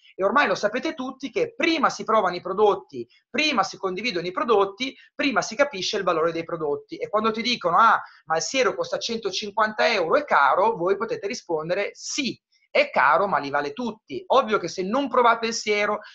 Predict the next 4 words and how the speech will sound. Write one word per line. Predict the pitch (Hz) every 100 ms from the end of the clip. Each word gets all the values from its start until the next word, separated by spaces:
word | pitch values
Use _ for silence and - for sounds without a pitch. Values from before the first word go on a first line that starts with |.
| -
se | - 180
non | 165 247 269
provate | 262 262 220 220 226 220 220 214 208 165
Zen, | 220 208 208 208 208